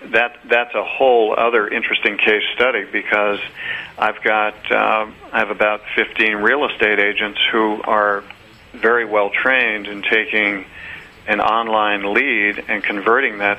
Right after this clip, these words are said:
to an actual sale. And what's fascinating about that is that, um, take Hawaii real estate, for example, there the average home sells for about seven hundred and thirty thousand. Yet the P P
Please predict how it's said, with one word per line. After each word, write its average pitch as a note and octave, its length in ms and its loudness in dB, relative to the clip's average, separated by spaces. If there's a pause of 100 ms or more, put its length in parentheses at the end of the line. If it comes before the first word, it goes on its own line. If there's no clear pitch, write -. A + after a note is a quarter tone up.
to G#2+ 60 -2
an G#2 80 0
actual G2+ 400 -2 (120)
sale. A#2+ 320 0 (840)
And G#2+ 360 0
what's A2+ 280 0
fascinating B2+ 560 0
about G#2 340 0
that B2 460 0
is A2 240 -4 (120)
that, A2 320 4 (640)
um, G#2+ 420 2 (840)
take B2+ 180 2
Hawaii A2+ 360 2
real B2 320 2
estate, G#2 400 2 (540)
for A2+ 120 4
example, A2 680 2 (240)
there B2 240 4
the A2+ 160 2
average A2 360 0
home C3+ 520 2
sells G#2+ 220 2
for A2+ 120 0
about G#2 260 2 (100)
seven G#2 220 0
hundred G2+ 300 0
and F#2+ 100 -12
thirty G2 380 0
thousand. A#2+ 480 0 (1040)
Yet A#2 340 0
the G#2+ 60 -10
P C#3+ 220 0
P A2+ 180 0